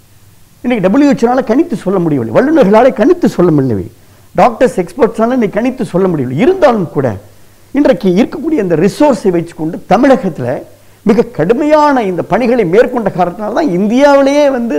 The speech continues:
ரெக்கவரி ரேட், இந்தியாவிலேயே அந்த டிஸ்சார்ஜ் ரேட் வந்து ஐம்பத்தஞ்சு சதவீதம். நான் சொன்னது போல இன்றைக்கு முப்பத்தி ரெண்டாயிரத்தி, முப்பத்தி நாலாயிரத்தி நூத்தி பன்னிரெண்டு பேர் இன்றைக்கு குணமடைந்தவர்களை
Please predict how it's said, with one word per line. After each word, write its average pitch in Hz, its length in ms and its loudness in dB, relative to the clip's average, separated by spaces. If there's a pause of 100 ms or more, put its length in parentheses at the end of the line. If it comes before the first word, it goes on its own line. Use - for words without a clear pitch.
ரெக்கவரி 202 420 2
ரேட், 104 200 -2 (260)
இந்தியாவிலேயே 208 480 2
அந்த 165 140 -2
டிஸ்சார்ஜ் 170 560 -4
ரேட் 151 240 -4
வந்து 214 220 -6 (300)
ஐம்பத்தஞ்சு 175 500 2
சதவீதம். 151 380 0 (460)
நான் 185 180 4
சொன்னது 202 300 2
போல 214 180 2
இன்றைக்கு 151 480 0 (220)
முப்பத்தி 185 400 0
ரெண்டாயிரத்தி, 143 680 2
முப்பத்தி 180 360 -2 (140)
நாலாயிரத்தி 214 600 2
நூத்தி 196 240 -6
பன்னிரெண்டு 151 340 -2
பேர் 233 160 4
இன்றைக்கு 170 280 -4
குணமடைந்தவர்களை 165 760 -2